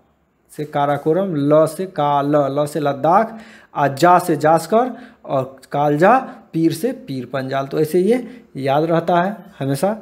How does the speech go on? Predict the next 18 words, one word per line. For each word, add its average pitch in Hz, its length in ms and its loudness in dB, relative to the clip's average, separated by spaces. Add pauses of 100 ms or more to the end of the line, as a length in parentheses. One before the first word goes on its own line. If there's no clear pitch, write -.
(220)
उत्तर 147 280 0
से 220 180 0 (280)
दक्षिण 131 320 -6
की 123 60 -8
तरफ। 143 200 -8
इसका 151 280 -2
ऑप्शन 220 280 0 (300)
बी 127 200 -8
सही 127 260 -8
है। 135 140 -12 (460)
दोस्तों, 185 520 2
यदि 180 400 4
कहीं 175 280 0
इसमें 165 420 -2
प्रश्न 156 260 -4
में 151 140 -2
त्रुटि 151 360 -2
हो 202 300 0